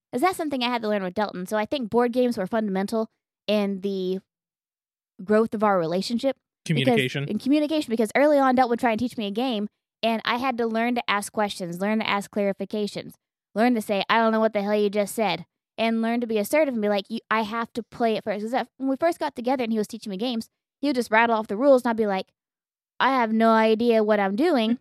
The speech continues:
Speaker 2: <laughs>
Speaker 1: And then we'd go to play, and he's like, "Were you not listening?" I was like, No, I have to play it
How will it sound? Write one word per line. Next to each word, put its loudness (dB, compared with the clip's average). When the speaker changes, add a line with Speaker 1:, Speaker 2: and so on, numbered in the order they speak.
Speaker 2:
<laughs> -8
Speaker 1:
And 6
then 6
we'd 6
go 8
to 2
play, 6
and 6
he's 2
like, 4
"Were 6
you 6
not 6
listening?" 2
I 0
was -2
like, -2
No, 2
I -2
have -2
to -6
play 0
it -8